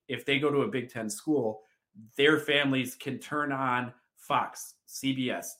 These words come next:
N B C, and they can watch them at home. And that Big Ten's gonna be that coast-to-coast conference that really has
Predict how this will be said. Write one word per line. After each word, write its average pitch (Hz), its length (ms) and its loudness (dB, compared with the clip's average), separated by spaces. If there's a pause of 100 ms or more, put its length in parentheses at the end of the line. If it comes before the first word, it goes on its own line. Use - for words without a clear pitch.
N 131 160 0
B 127 140 -2
C, 110 400 -6
and 139 120 -4
they 160 120 -2
can 160 180 -4
watch 143 320 2
them 127 220 -4
at 123 160 -8
home. 131 520 -4
And 120 200 -8
that 120 240 0 (300)
Big 165 160 0
Ten's 160 240 0
gonna 147 160 -2
be 135 140 0
that 120 220 2
coast-to-coast 143 640 -4
conference 131 500 -2
that 123 180 -10
really 127 340 0
has 117 400 -2